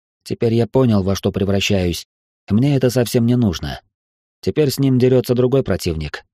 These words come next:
а мне надо успокоиться и вернуть контроль над собой, раз и навсегда. Я не хочу быть мясорубкой с крылышками, и не хотят другие. Ну, Кира, понятно. А вот кто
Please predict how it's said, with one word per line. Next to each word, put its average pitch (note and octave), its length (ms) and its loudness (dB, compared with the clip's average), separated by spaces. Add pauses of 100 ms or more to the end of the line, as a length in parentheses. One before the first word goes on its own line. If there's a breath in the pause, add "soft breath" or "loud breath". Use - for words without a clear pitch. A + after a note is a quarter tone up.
(100)
а F2+ 140 -4
мне G2+ 140 2
надо G2 240 2
успокоиться G2+ 680 0
и G2+ 60 2
вернуть G2+ 320 0
контроль G2+ 400 0
над G2 160 0
собой, F#2 480 -4 (220)
раз G2+ 340 0
и G2+ 40 0
навсегда. F#2 580 -4 (800)
Я - 160 0
не C3 100 0
хочу C#3+ 320 0
быть A2+ 180 2
мясорубкой G2 520 0
с - 40 -10
крылышками, F2 680 -4 (340)
и G2 80 0
не G2+ 80 4
хотят G#2 380 0
другие. G2+ 580 0 (440)
Ну, C#3 200 -2
Кира, B2+ 300 2
понятно. A#2 640 -2 (420)
А F2 140 -2
вот F2 160 -2
кто F#2+ 340 -2